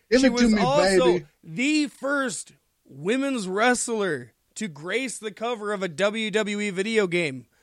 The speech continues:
Speaker 2: albeit the worst W W E video game in the history of time.
Speaker 1: She didn't pick the game. Let's, let's put that on her. Let's, let's give her that. She didn't pick the fucking game. <laughs>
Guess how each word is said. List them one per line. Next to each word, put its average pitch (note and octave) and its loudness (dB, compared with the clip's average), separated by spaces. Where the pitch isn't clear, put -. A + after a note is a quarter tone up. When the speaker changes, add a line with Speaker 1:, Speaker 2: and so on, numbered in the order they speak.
Speaker 2:
albeit F3+ 0
the D#3 2
worst F3 2
W E3+ -2
W E3+ -4
E E3 0
video E3 2
game D#3 0
in D3+ -6
the C#3 -6
history D3+ -4
of B2+ -8
time. D3 -4
Speaker 1:
She - 2
didn't D#4+ 2
pick C#4+ 4
the C4+ 4
game. A3 2
Let's, A3 4
let's B3 6
put B3 6
that A#3 6
on F3+ 4
her. D#3+ -8
Let's, A3+ 2
let's C4+ 4
give A3 2
her D4 2
that. E3+ 0
She - -2
didn't C#4+ -2
pick D4+ 2
the A#3 4
fucking A3+ 2
game. C#3 -2
<laughs> - -18